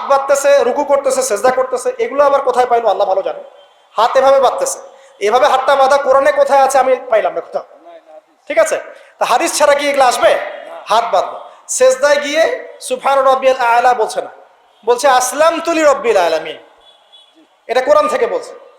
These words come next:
অথচ নবী সাল্লাল্লাহু আলাইহি ওয়াসাল্লাম হাদিস থেকে বলছেন, "সুবহান রব্বিয়াল আলা, সুবহুন কুদ্দুসুন রব্বুল মালাইকাতি ওয়ার রূহ, সুবহানাকা আল্লাহুম্মা রাব্বানা ওয়া বিহামদিকা আল্লাহুম্মা ইগফির।" এগুলো নাই, ও বলছে, "আসলামতু লিরাব্বিল আলামিন।"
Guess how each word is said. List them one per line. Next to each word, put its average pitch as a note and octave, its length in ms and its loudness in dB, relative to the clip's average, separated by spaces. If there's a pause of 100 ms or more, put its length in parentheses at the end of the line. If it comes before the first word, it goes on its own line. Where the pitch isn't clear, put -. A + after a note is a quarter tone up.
(280)
অথচ A3 180 -2
নবী C4 220 2
সাল্লাল্লাহু C#4 480 2
আলাইহি C4 280 4
ওয়াসাল্লাম A#3 500 2
হাদিস C4 380 -2
থেকে C4 180 2
বলছেন, C4 320 4 (260)
"সুবহান A#3 420 0
রব্বিয়াল G#3+ 320 0
আলা, G3+ 420 0 (340)
সুবহুন A#3 540 -4
কুদ্দুসুন A#3 540 -6
রব্বুল G#3+ 260 -4
মালাইকাতি G#3 580 -2
ওয়ার G3 160 -2
রূহ, C4 140 0 (380)
সুবহানাকা A3+ 480 0
আল্লাহুম্মা G#3 340 2
রাব্বানা G#3 300 2
ওয়া G3 100 4
বিহামদিকা A3+ 420 -2
আল্লাহুম্মা F3 400 -2
ইগফির।" - 220 -16 (380)
এগুলো D4 200 2
নাই, G#3 180 2
ও A#3 120 4
বলছে, C4 240 2 (380)
"আসলামতু D4+ 540 0
লিরাব্বিল G3 360 0
আলামিন।" B2+ 200 -12